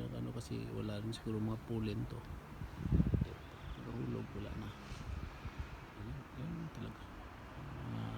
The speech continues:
kabuhan ng buhay nila. Pagtapos ng ano, ng, ng ano ba to? Ng winter, lalabas sila.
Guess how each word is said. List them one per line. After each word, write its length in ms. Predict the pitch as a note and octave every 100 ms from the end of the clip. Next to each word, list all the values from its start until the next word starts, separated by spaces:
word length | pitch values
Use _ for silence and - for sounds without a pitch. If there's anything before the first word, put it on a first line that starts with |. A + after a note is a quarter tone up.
| A1+ B1 B1 - - - - - - -
kabuhan 420 | G2+ G#2+ A2 A#2+
ng 160 | A#2 G#2+
buhay 200 | A2 G#2+ A2
nila. 240 | A2+ G#2+ G#2 - - - - - -
Pagtapos 400 | - - A#2 A2+ B2+
ng 220 | C3 C3+ C3+ C#3 C#3 C#3+ D3+
ano, 120 | C3+ C#3
ng, 200 | C3 C3 C#3 D3+ - - - - - -
ng 60 | A#2
ano 120 | B2+ B2
ba 80 | A#2+
to? 120 | C#3+ - - - - - - - - - - - - - B1+
Ng 140 | B1+ B1 B1+ C2 C2+ - - G1+ G1+ G1+ - - - - - - - -
winter, 400 | C3 C#3 B2+ A2+ C#3 - - - - - -
lalabas 440 | A#2+ B2+ A#2+ A#2
sila. 160 | A#2 A#2+